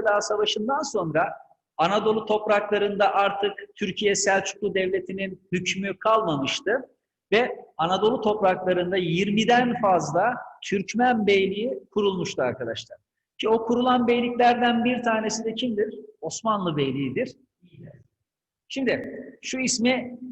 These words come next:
bilin arkadaşlar. Osmanlı Devleti kendisine Osmanlı Devleti dememiştir.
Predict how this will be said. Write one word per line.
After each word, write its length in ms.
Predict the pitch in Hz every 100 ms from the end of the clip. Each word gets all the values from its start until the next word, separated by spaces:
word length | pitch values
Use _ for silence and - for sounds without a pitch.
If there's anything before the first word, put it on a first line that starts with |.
| -
bilin 400 | 156 151 233 208
arkadaşlar. 800 | 170 143 127 135 131 - 233 262 -
Osmanlı 560 | - 165 - 220 220 208
Devleti 420 | 214 214 214 214
kendisine 520 | - 202 202 202 214
Osmanlı 520 | 202 - - 208 208 196
Devleti 380 | 202 196 202
dememiştir. 720 | 208 214 180 139 120 - 220